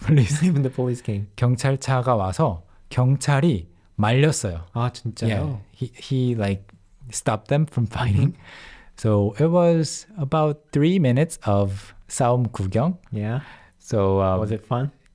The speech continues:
Speaker 1: It was fun. <laughs> I mean, nobody got hurt.
Speaker 2: <laughs>
Speaker 1: It was just, you know, words
Speaker 2: Mm.
Speaker 1: exchanged. And my wife and I said, "싸움 구경은 진짜 재미있어."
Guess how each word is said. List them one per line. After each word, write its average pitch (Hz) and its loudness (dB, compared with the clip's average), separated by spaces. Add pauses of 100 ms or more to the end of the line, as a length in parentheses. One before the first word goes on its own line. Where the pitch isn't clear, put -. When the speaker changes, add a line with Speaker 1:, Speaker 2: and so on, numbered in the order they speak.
(260)
Speaker 1:
It 151 0
was 147 4
fun. 107 2
<laughs> 87 0
I 127 6
mean, 127 6 (420)
nobody 151 4
got - -4
hurt. 180 2
Speaker 2:
<laughs> 165 -4 (320)
Speaker 1:
It - -16
was 131 2
just, - 0 (480)
you 131 2
know, 117 2 (120)
words 151 6
Speaker 2:
Mm. 147 -8
Speaker 1:
exchanged. 135 -2
And 101 0
my 98 -2
wife 104 -2
and 107 0
I 101 0
said, 98 -4 (240)
"싸움 147 0
구경은 101 0
진짜 90 -2
재미있어." 87 -2